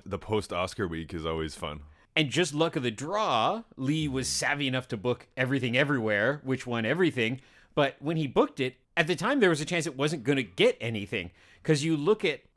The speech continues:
Speaker 2: like, what was it? Like, Fabelmans didn't get anything.
Speaker 1: Yeah, and Tar.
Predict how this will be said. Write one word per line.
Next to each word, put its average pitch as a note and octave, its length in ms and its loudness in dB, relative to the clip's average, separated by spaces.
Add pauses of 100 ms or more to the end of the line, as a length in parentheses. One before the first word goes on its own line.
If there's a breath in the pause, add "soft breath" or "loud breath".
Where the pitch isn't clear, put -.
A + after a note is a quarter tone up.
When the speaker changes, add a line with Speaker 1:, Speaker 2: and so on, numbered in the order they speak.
(120)
Speaker 2:
like, C3+ 160 -6
what G3+ 160 0
was G#3+ 180 2
it? A#2+ 60 -4
Like, A#2 160 -4
Fabelmans G3+ 1040 0 (280)
didn't C#3+ 240 0
get D3 220 -2
anything. D#3 720 0
Speaker 1:
Yeah, G2 140 -2
and E2+ 100 -6
Tar. E2+ 480 -2